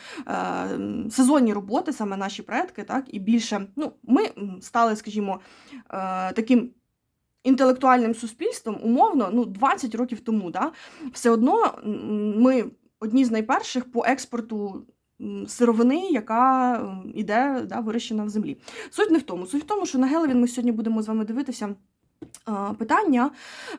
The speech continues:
а, уже Геловін наближається, да, свято наближається, як то кажуть, питання про те, що має з вашого життя піти в цьому році вже остаточно. Тобто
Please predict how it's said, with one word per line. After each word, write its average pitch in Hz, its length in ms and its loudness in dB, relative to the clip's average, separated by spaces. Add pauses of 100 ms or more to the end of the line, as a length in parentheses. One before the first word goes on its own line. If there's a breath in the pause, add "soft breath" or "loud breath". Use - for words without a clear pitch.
а, 208 440 -2
уже 262 160 6
Геловін 202 440 0
наближається, 277 600 -2
да, 277 100 -2
свято 214 240 -8
наближається, 220 480 -6
як 262 80 -10
то 254 80 -8
кажуть, 233 280 -6
питання 339 340 0
про 254 160 -2
те, 311 260 -2
що 277 220 -2
має 233 300 2
з 214 40 -2
вашого 208 320 -8
життя 208 220 -6
піти 214 280 -8
в 269 60 -6
цьому 208 260 -6
році 330 320 -2
вже 269 300 2 (140)
остаточно. - 600 -10 (340 loud breath)
Тобто 214 360 -4